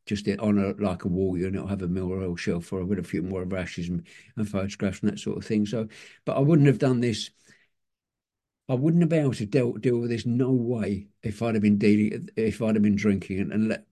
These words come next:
I mean, I, I, I don't, I presume with the way my drinking had escalated through the, through the,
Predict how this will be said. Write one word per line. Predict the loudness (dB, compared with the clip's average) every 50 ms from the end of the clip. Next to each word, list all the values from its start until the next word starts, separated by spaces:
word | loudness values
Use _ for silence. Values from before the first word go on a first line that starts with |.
| -14 -10
I | -8 -6
mean, | -6 -6 -4 -2
I, | 0 0 0 0 -2
I, | -4 -4 -4 -4 -2 0
I |
don't, | 2 2 2 0 0 -2
I | -4 -2
presume | 0 0 0 4 6 6 8 8 6 4 2 2
with | 2 2 2 0
the | -2 -2
way | 0 0 2
my | 2 2 2 0
drinking | 0 0 -2 -2 0 0 0 0
had | 0 0
escalated | -2 -2 -2 -2 -2 -2 -2 -4 -4 -6 -4
through | -2 -2 -2
the, | 0 -2 -4
through | -6 -4 0 2 4 4 4
the, | 2 -2